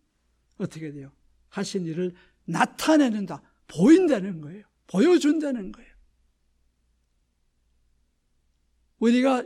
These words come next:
자-, 자연을 볼 때 무엇을 봅니까? 가가린이라고 하는, 아, 아, 유리 알렉세이비치 가가린이라고 하는, 아, 인류 최초의, 어, 소비에트 러시아의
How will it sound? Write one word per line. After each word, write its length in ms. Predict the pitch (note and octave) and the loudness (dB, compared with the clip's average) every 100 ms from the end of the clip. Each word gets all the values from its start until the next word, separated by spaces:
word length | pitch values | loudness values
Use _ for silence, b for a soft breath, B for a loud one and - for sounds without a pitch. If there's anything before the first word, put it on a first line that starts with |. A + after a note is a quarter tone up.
| - | -10
자-, 320 | - - E3+ - - | -20 -16 -16 -16 -12
자연을 460 | E3+ G3 F3+ F3+ | -6 -2 -2 -4
볼 200 | E3+ E3+ | -6 -8
때 320 | E3 F3+ F#3+ A#3 - - - | -10 -12 -12 -12 -18 -18 -6
무엇을 400 | F#3 A3+ C4+ B3 | -2 -2 -4 -8
봅니까? 480 | D3+ D#3 D3+ - - _ _ _ _ _ _ _ _ _ _ _ _ _ _ _ _ _ _ _ _ _ _ _ _ _ - | -10 -14 -18 -20 -20 _ _ _ _ _ _ _ _ _ _ _ _ _ _ _ _ _ _ _ _ _ _ _ _ _ -8
가가린이라고 880 | D#3+ E3+ B3+ D4+ C4+ A#3 A3 F3+ F3 | -6 -2 2 2 2 0 -2 -4 -6
하는, 380 | E3 E3+ A#3 B3+ | -6 -6 -8 -8
아, 140 | F3 - _ _ _ | -10 -10 _ _ _
아, 320 | D#3+ C3+ C3+ - | -18 -16 -18 -14
유리 540 | F#3+ D#3+ G3 G3+ F#3+ F#3 | -4 0 2 2 0 -2
알렉세이비치 1160 | D#3+ E3 E3 - - - - D#3+ D3 F3 - - | -4 -6 -6 -10 -20 -16 -8 -6 -4 -6 -10 -8
가가린이라고 960 | D#3+ D#3 D#3+ E3 D#3 D#3 D3 D3+ C3+ | -6 -4 -4 -4 -6 -8 -8 -10 -12
하는, 440 | C#3+ D#3+ E3 G3 A3+ _ _ _ | -10 -10 -8 -10 -12 _ _ _
아, 220 | D#3 D3 - _ _ _ _ _ | -20 -20 -20 _ _ _ _ _
인류 680 | F3+ F#3 G3 F3+ E3+ - - | -2 2 4 2 2 -6 -16
최초의, 540 | - G3 F#3 E3+ D3+ | -8 -6 -6 -6 -2
어, 300 | A3+ A3 D3 | -4 -4 -8
소비에트 480 | C#3 - F3 E3+ E3+ | -6 -4 -2 -2 -4
러시아의 800 | D3+ E3 - - D3+ C#3 E3+ A#3+ | -4 -6 -8 -10 -8 -8 -8 -10